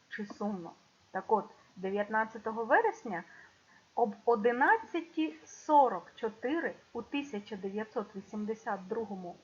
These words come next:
році один американець своїм друзям у повідомленні написав емотикон. Такий, знаєте, от такі дві крапочки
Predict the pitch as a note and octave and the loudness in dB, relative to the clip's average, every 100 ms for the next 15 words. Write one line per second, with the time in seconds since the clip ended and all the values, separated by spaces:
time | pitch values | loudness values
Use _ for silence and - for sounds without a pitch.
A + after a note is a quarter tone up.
0 | _ G#3 G3+ C#4+ F4+ - - - - _ | _ -10 -4 -4 -4 -14 -14 -18 -20 _
1 | A3+ A3+ C4+ - G#3 G3+ G#3 C#4+ F#4+ C#4 | -4 -2 -2 -2 -4 -4 0 0 2 -2
2 | G3+ - - _ - C#4 D#4 C#4+ A3+ G#3 | -8 -18 -20 _ -4 0 2 0 -2 -2
3 | C#4+ F4 G3 F3+ - - _ - A#3+ G#3+ | 0 0 -2 -4 -18 -20 _ -6 -6 -2
4 | G3+ F3+ F3+ C4+ F4 A#3+ F#3 F3 - - | -4 -4 0 2 2 0 -4 -10 -14 -20
5 | - - A#3+ C4+ D4+ D4+ - G4+ G4+ - | -18 -2 4 4 2 -2 6 6 4 -6
6 | - _ _ _ _ _ _ _ _ _ | -20 _ _ _ _ _ _ _ _ _
7 | _ C#4+ F#4 F4 - E4 A3+ F#3+ - _ | _ 4 6 4 2 -2 -2 -2 -8 _
8 | _ A#3 G#3+ A#3+ G3+ F#3+ C#4 G4 C4 G3 | _ -6 -4 -6 -6 0 2 2 -2 -4
9 | - - _ _ G#3 G3+ A3+ A3 A3 F3 | -6 -20 _ _ -12 -8 -8 -10 -12 -10
10 | G3+ A3 - F3 D#3 - C4 - - A4+ | -8 -8 -8 -8 -8 -6 -6 -6 0 0